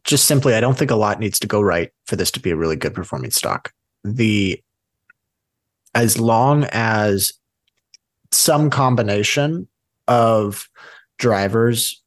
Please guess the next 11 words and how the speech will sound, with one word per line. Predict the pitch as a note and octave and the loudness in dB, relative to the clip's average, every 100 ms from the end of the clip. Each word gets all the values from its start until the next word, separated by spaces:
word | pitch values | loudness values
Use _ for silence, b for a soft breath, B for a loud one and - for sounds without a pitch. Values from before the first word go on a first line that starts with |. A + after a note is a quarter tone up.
| _ - | _ -14
gets | - A#2+ - | -4 -2 0
you | A2+ | -2
to | - A2+ G2+ G2 | 0 -2 -2 -4
five | G2 A2 G#2 | -2 -2 -2
percent | A#2 G2+ G#2 G2 | -2 -2 -2 -4
plus | - G#2 B2 - - _ _ _ | -2 0 0 -2 -6 _ _ _
revenue | A2+ G#2 A#2+ A#2+ | -2 0 0 0
growth | A#2+ A#2+ C3+ - | 2 2 0 -4
in | A#2+ A#2 | -4 0
Vegas, | A2 A#2 D#3 - - - B B B B B B _ _ _ _ _ _ _ _ _ _ - | 0 2 0 0 -6 -10 B B B B B B _ _ _ _ _ _ _ _ _ _ -4
China | - G#2+ G#2 A2+ | -2 0 0 -2